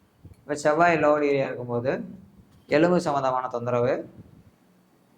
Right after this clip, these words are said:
ரத்தம் சம்பந்தமான தொந்தரவு இருந்துக்கிட்டே இருக்கும்.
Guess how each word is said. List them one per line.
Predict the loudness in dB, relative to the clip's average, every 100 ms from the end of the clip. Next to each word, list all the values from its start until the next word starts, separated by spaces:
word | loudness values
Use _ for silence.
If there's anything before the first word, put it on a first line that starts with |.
| _ _ _ _ _ _ _ _ _ _ _ _ _ _ _ -20 -20 -20 _ -8 -8 -10 -20 -20 -20 -20 -14 0
ரத்தம் | 2 4 4
சம்பந்தமான | 4 2 2 2
தொந்தரவு | 2 4 4 4
இருந்துக்கிட்டே | 4 2 0 0 2
இருக்கும். | 2 -2